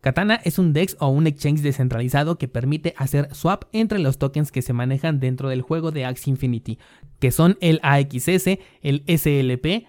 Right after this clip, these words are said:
la versión envuelta de Ethereum y por supuesto una moneda estable que en este caso se va a utilizar a U S D C. Esto permite eliminar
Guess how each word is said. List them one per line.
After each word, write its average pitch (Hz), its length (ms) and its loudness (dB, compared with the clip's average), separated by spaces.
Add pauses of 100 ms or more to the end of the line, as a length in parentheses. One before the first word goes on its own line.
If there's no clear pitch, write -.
(100)
la 135 160 4
versión 143 380 4
envuelta 151 460 4
de 123 200 0
Ethereum 202 500 0
y 240 120 2
por 160 180 -2
supuesto 147 500 -2
una 175 220 0
moneda 127 260 -2
estable 147 400 -2
que 131 80 -4
en 120 60 2
este 127 180 -2
caso 139 240 -2
se 139 140 0
va 120 100 0
a 127 160 -2
utilizar 123 540 0 (260)
a 180 240 0
U 147 300 4
S 135 100 2
D 127 100 -4
C. - 280 -10 (340)
Esto 156 240 2
permite 180 500 2
eliminar 135 480 4